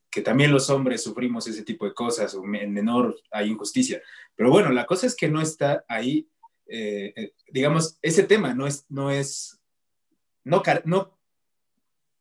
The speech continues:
ese tema no está desaparecido en, en, en las cuestiones teóricas, o sea,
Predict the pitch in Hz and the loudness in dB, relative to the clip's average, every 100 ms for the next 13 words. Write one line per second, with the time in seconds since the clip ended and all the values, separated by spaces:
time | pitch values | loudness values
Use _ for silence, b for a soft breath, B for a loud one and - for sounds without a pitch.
0 | - 165 - 208 214 175 170 196 196 - | -8 -6 0 2 2 0 2 2 0 0
1 | 185 202 214 214 131 113 107 - 127 110 | 2 2 -2 -4 -6 -6 -6 -6 -6 -6
2 | 101 107 104 101 101 110 104 104 - - | -6 -8 -8 -6 -6 -6 -4 -2 -4 -2
3 | 117 107 - 87 - - - 131 - | 0 0 -4 -8 -8 -8 2 4 2